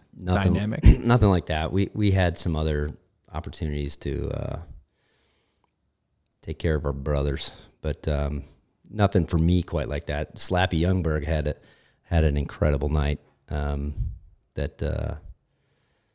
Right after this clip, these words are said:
Speaker 1: you know, if you get a guy on, on this podcast, he would be a great, great dude to talk
Speaker 2: Slappy,
Speaker 1: to.
Speaker 2: okay.
Speaker 1: Slappy,
Speaker 2: Yeah.
Speaker 1: yeah. He had a, he had a, a crazy night in, in Sanguine Valley, uh, danger close situation where he was,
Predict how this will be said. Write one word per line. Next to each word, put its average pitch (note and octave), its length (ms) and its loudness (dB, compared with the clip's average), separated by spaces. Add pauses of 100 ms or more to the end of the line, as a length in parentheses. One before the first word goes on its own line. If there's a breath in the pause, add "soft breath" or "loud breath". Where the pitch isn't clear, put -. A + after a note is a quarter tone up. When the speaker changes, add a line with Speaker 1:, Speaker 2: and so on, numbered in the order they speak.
(300)
Speaker 1:
you - 120 -16
know, D2 260 0
if - 100 -8
you F2+ 60 0
get E2+ 140 2
a D#2 60 2
guy D#2 320 4
on, D#2 220 0
on D#2 80 -2
this C#2+ 120 -2
podcast, D2+ 480 -2
he - 60 -2
would F2 80 -2
be C#2+ 100 -2
a A#1+ 40 -4
great, D2 240 -4 (240)
great D2+ 200 -4
dude C#2+ 140 0
to C2+ 60 -6
talk D2 220 0
Speaker 2:
Slappy, A2 60 0 (140)
Speaker 1:
to. A#2 140 -10
Speaker 2:
okay. A#2+ 180 -6
Speaker 1:
Slappy, C#2+ 340 -4 (200)
Speaker 2:
Yeah. - 80 -10
Speaker 1:
yeah. D2+ 180 -2 (300)
He G2 100 -2
had E2+ 120 2
a, D#2 80 0
he F2+ 160 -6
had E2+ 80 0
a, D2+ 120 -2 (220)
a D#2+ 60 -18
crazy D#2+ 440 -2
night D2 300 -2
in, C#2 320 -6
in D2 100 -18
Sanguine D2+ 540 -2
Valley, D2 420 -2 (680 soft breath)
uh, D2 220 -4
danger C#2+ 340 -2
close C#2+ 280 -4
situation C#2 640 -4
where C#2 140 -4
he C#2+ 140 -4
was, C2+ 380 -6